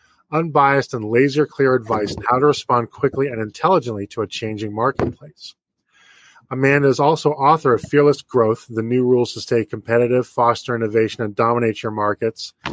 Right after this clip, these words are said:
and The Agility Advantage, How to Identify and Act on Opportunities in a Fast Changing World.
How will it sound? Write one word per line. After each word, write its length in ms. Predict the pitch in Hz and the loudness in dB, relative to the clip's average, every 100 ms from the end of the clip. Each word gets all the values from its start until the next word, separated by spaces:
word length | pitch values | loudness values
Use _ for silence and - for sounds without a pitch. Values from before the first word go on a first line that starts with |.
| - - - - | -10 -12 -12 -8
and 100 | 127 | -2
The 140 | 131 127 | 2 0
Agility 400 | 113 151 151 147 | 4 4 6 4
Advantage, 480 | 123 123 117 113 | 2 0 2 0
How 160 | - 127 | 0 0
to 100 | 131 | 2
Identify 520 | 120 127 127 123 123 | 2 2 -2 0 0
and 140 | 117 123 | 2 0
Act 220 | 120 - | -4 -2
on 140 | 120 | -2
Opportunities 640 | 117 113 - 123 113 - - | -2 0 -2 -2 -4 -6 -8
in 60 | |
a 60 | 101 - | -4 0
Fast 320 | 123 117 - | 2 0 -2
Changing 320 | - 113 101 101 | -12 -10 -8 -6
World. 800 | 98 92 - - - - - | -4 -4 -6 -8 -6 -8 -8